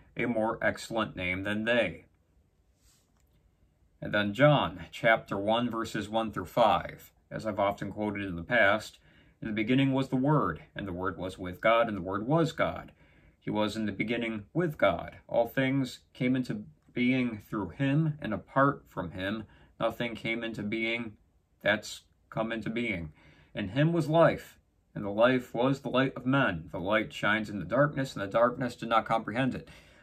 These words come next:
All things that have been made, all things that the physical senses perceive, all things in the spirit, which is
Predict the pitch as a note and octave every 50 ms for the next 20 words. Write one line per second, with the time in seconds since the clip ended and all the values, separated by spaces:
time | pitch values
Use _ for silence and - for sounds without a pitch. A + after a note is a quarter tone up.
0 | - - - - - C3 C#3+ D3 D3 - - D#3 D#3+ D#3 B2 G#2+ F2+ D#2 - -
1 | - - _ _ _ _ _ _ - - G#2 G2+ A#2 B2+ B2 - - A#2 A2+ A2+
2 | A2+ A#2 A#2+ B2 A2 G2 F2+ D#2+ D2+ - - A2+ A#2 B2 B2+ B2 - B2 A#2+ A#2+
3 | B2 B2 - - - A2 - - B2+ B2 - B2+ - A#2+ A#2 - - A#2+ A#2+ B2
4 | - A#2+ - - - G2+ G2+ - - C#3+ C#3+ C#3+ C3+ B2 - - B2 C3+ C3 B2+
5 | B2 - D3+ D3+ D3 A#2+ G#2+ F#2+ F2 - - A2 A2 G#2+ G2+ G2 - - - D#3+
6 | D3+ C3+ G#2 E2+ - - - - - - - - - - - - - - A2 A2
7 | G#2+ - - A#2+ A2+ A2 A2+ A2 A2 G#2 -